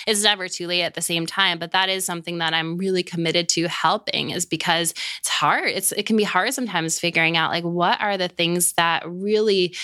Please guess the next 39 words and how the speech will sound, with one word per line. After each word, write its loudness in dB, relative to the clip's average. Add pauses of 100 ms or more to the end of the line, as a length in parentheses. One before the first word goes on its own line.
(160)
make 4
you 0
feel 2
like 0
you 2
and 4
make -2
you 0
feel 2
good 2
and -2
your -2
non-negotiables 0
for 2
your 0
health 0
and 2
non-negotiables 0
for 2
your 2
relationships 0
and 2
non-negotiables 0
for 2
what -2
your -2
house 0
looks -2
like 0
and 2
how 0
it 0
operates. 0 (340)
Because 2
when 2
you 0
have 0
that -2
clear 0